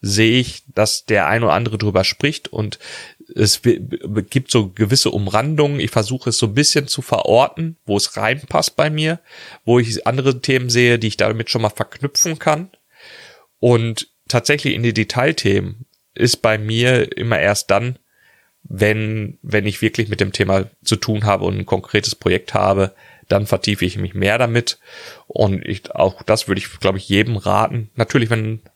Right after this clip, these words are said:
eigenes Interesse, eine eigene Motivation drin besteht, schaut's euch an. Ansonsten würde ich bei den ganzen Buzzwords, die da draußen rumgehen, immer erstmal gucken, dass ich nur eine grobe Verortung habe und dann bei Bedarf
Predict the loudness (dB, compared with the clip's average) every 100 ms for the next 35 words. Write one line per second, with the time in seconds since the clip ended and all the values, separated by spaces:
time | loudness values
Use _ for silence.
0 | -6 -2 0 0 -2 0 0 2 2 0
1 | 0 -2 -2 -2 0 0 2 2 0 -8
2 | -20 -20 -2 0 2 2 0 0 -4 _
3 | _ -12 -2 2 0 0 -2 -2 -2 -2
4 | -2 -4 _ -20 -20 -4 0 2 2 2
5 | -2 -2 -4 -6 _ -20 _ 0 2 2
6 | -2 -8 -10 _ _ _ -2 0 2 0
7 | 0 -2 -2 0 0 2 4 4 4 0
8 | 2 2 2 2 0 0 -4 -2 0 2
9 | 2 -2 -16 -20 _ -2 4 4 4 2
10 | -2 0 -2 0 -2 -2 -2 -2 -2 0
11 | 0 2 2 2 4 2 2 0 0 2
12 | 2 0 -2 _ _ -20 -20 -8 -2 0
13 | -2 -6 -14 _ -2 0 2 2 0 -2
14 | -8